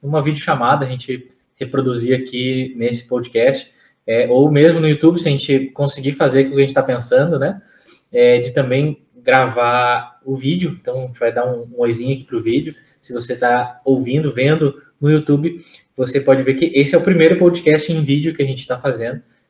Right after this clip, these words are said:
É uma nossa, é uma tentativa nova, né, da gente conseguir também alcançar outros lugares.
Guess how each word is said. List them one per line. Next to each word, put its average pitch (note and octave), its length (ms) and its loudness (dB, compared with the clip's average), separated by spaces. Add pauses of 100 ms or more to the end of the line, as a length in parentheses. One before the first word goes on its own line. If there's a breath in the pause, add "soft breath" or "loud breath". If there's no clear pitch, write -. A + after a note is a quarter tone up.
É B2 80 -6
uma D#3+ 160 2
nossa, D3+ 240 2
é C#3 220 0
uma B2 320 -2
tentativa D3+ 520 2
nova, D3+ 380 0
né, B2 280 -6 (220 soft breath)
da A2 60 -12
gente A#2+ 200 -10
conseguir B2+ 320 -10
também A#2+ 240 -10
alcançar B2 360 -8
outros A#2+ 220 -4
lugares. B2 300 -4